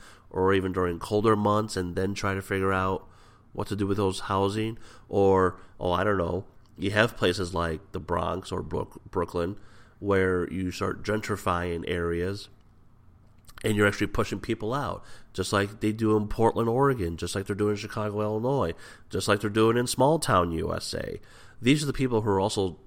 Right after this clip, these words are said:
tired, cold, and hungry, you know? And there's also places like Springfield, Illinois, the capital of the state, the center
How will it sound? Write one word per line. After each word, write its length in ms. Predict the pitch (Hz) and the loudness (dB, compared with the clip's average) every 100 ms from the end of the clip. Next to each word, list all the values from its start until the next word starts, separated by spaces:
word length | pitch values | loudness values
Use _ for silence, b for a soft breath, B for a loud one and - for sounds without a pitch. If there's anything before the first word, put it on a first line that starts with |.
| - | -4
tired, 360 | 98 95 95 | 2 4 4
cold, 260 | - 85 85 | 0 -4 -4
and 80 | 92 | -6
hungry, 540 | 92 85 87 - - b b | -8 -8 -8 -8 -12 b b
you 120 | - 90 | -10 -4
know? 280 | 85 87 - | -2 -2 -2
And 140 | 95 | 0
there's 160 | 95 90 | 0 0
also 480 | 98 120 - 113 101 | 4 4 6 6 6
places 640 | 98 110 107 98 101 90 | 2 4 4 2 0 0
like 300 | 95 90 90 B B B | 2 2 0 B B B
Springfield, 580 | - - 180 127 120 110 | -10 2 4 4 2 4
Illinois, 460 | 107 104 110 113 90 | 4 4 4 4 4
the 160 | 87 | 0
capital 960 | 85 - - 123 139 - 101 62 50 - - - - - _ - _ _ _ _ - - | 0 8 10 10 6 10 10 10 0 -10 -20 -20 -20 -20 _ -20 _ _ _ _ -20 4
of 300 | 104 95 82 | 6 6 2
the 100 | 87 | 0
state, 480 | - - 67 50 - - - - b b b b _ _ - - - - - - - - | 0 0 0 -4 -8 -16 -20 -20 b b b b _ _ -20 -20 -20 -20 -20 -20 -20 -10
the 160 | 101 101 | -2 2
center 1120 | - - 147 165 160 - 127 104 85 73 - | 4 4 6 4 4 6 8 8 6 2 -6